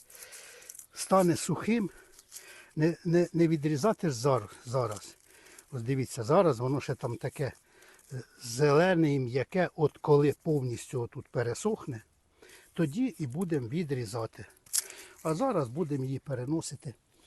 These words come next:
під навіс. Ну, отак, друзі, дивіться,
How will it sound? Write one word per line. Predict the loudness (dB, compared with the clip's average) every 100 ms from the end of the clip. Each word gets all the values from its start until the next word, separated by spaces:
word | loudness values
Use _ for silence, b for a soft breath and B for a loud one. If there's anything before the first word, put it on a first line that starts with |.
| b b 0
під | 0
навіс. | 2 0 -2 -4 -6 -8 B B B B B B B B B B 2
Ну, | 4 4 2
отак, | -4 2 0 2
друзі, | 2 2 0 -2 -4
дивіться, | -2 0 2 2 2